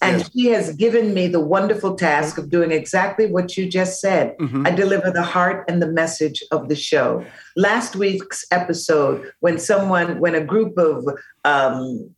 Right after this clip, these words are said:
Speaker 1: privileged college students come in and they want to fulfill the wish
Speaker 2: <laughs>
Speaker 1: list,
Speaker 2: Yes.
Speaker 1: and they break into the classroom, and Miss Howard has to say, "No, no, get out, get out."
Speaker 2: Yes.
Speaker 1: And then to confront young Janine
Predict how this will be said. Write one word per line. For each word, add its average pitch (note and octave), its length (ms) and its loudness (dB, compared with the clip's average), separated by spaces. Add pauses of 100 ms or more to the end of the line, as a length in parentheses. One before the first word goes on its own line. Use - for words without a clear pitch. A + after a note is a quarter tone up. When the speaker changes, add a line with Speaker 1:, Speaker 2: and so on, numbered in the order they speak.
(160)
Speaker 1:
privileged G3+ 680 2 (100)
college G#3 380 0
students D#3 420 -2
come G3 240 0
in F3+ 180 2
and D3 140 0
they D#3+ 100 4
want F3+ 280 2
to D3+ 100 2
fulfill A3+ 800 0
the F3 140 4
wish G3+ 360 2
Speaker 2:
<laughs> D#3+ 100 4
Speaker 1:
list, D3+ 440 2
Speaker 2:
Yes. F3 240 -4 (140)
Speaker 1:
and E3+ 260 0 (200)
they A3+ 340 2
break A3 320 2
into F#3 240 2
the - 160 2
classroom, E3 920 0 (180)
and F#3+ 160 0
Miss G3 200 0
Howard G#3 600 2 (320)
has G3+ 260 0
to G3 60 -4
say, G#3 220 2
"No, B3 240 2
no, A#3 320 2
get A3+ 160 2
out, A#3+ 420 0
get B3+ 320 0 (260)
out." G3+ 460 2
Speaker 2:
Yes. B2 400 -2
Speaker 1:
And G#3 340 2
then C#4+ 260 2
to A3 140 0
confront A#3+ 720 0
young G3+ 320 2
Janine G3 720 0